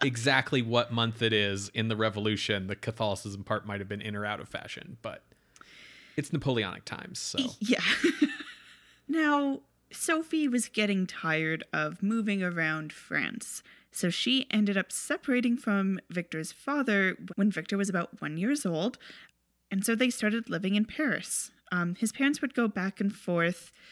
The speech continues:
Speaker 2: uh, being separated, being not, having their own affairs. And when his father went to Spain in eighteen oh eight, Victor, at six years old, moved with his family to Paris.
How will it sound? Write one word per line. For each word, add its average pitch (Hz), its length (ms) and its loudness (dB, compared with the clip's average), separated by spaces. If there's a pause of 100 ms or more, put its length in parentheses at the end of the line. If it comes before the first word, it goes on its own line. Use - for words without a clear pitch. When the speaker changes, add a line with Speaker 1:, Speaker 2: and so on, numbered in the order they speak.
(240)
Speaker 2:
uh, 170 260 4
being 156 200 -4
separated, 220 520 0
being 156 260 -6
not, 208 640 0
having 175 220 -2
their 160 120 -2
own 156 180 -4
affairs. 220 800 2 (320)
And 220 200 4
when 285 340 4
his - 280 0
father 214 300 2
went 190 260 0
to 170 120 -6
Spain 220 560 2
in 165 240 -4
eighteen 254 320 0
oh 165 160 0
eight, 240 260 0 (340)
Victor, 247 640 4
at - 140 -4
six - 240 -6
years 202 180 0
old, 196 440 0
moved 262 440 0
with 190 120 -2
his 165 200 -6
family 214 420 4
to 160 320 -6
Paris. - 800 -6